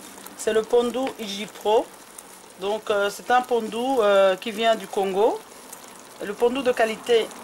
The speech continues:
caoutchouc. Donc, si vous ne savez pas ce qu'est un pondou à caoutchouc, je vous invite à visionner ma vidéo intitulée « Vous saurez tout sur le pondou Sakasaka du Congo ou congolais ». Et là,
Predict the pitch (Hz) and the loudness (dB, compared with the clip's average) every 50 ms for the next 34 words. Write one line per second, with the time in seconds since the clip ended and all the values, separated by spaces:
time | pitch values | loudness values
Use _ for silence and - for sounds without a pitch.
0 | - - - 220 208 208 214 - - - 277 311 349 311 240 240 233 233 - 262 | -16 -4 0 2 2 2 2 -2 -6 -4 -2 0 0 2 2 0 0 0 -2 -2
1 | 233 254 240 - 233 214 220 220 247 254 247 240 240 226 - 226 226 220 220 208 | -2 -2 2 4 4 4 4 6 4 2 4 4 0 2 4 2 2 2 2 0
2 | 202 208 220 220 208 208 - 196 185 185 175 - 262 269 294 302 311 - 202 220 | -2 0 2 2 2 2 2 2 0 0 -2 -2 -2 2 2 2 0 0 -2 -2
3 | 220 220 240 220 226 220 208 214 254 247 - - 202 185 208 202 185 214 208 202 | 0 0 0 2 2 2 2 -2 -4 -2 0 0 0 0 0 -2 -2 0 0 2
4 | 226 240 247 269 - - - - - - - - - - 202 202 202 185 214 214 | 2 2 2 2 2 -2 -10 -18 -18 -18 -18 -16 -4 0 2 2 2 0 -2 -2
5 | 175 220 226 247 262 240 143 - 220 180 - - 208 220 240 262 262 - - 185 | 2 4 6 6 6 4 2 -2 -8 -10 -10 -2 4 4 4 4 4 0 -6 -8
6 | 196 233 226 - 247 220 220 226 220 226 - 262 269 - - - 220 226 220 202 | -6 -4 0 0 2 4 4 2 2 0 -4 -4 -4 -2 -2 0 2 4 4 2
7 | 202 - 214 214 214 220 220 240 247 - - 220 - - 208 190 - - 208 202 | 2 2 0 0 0 0 -2 -4 -4 0 0 0 2 2 0 0 2 2 2 2
8 | - 170 147 - - - - - - - - - - - - - - - - - | 2 -2 -2 -2 -6 -14 -20 -20 -20 -20 -20 -20 -20 -20 -20 -20 -20 -20 -20 -20
9 | - 190 180 196 196 - 196 180 185 185 220 226 226 220 214 - 190 170 175 165 | -18 -14 -12 -12 -6 -4 -4 -2 2 4 4 4 4 4 2 0 -2 0 2 0
10 | 175 185 208 285 453 - - - - - - - - - - - - 196 196 196 | 2 2 2 2 0 -2 -8 -16 -20 -20 -20 -20 -20 -20 -12 -6 -4 -2 2 4
11 | 208 220 247 262 - | 6 6 6 6 4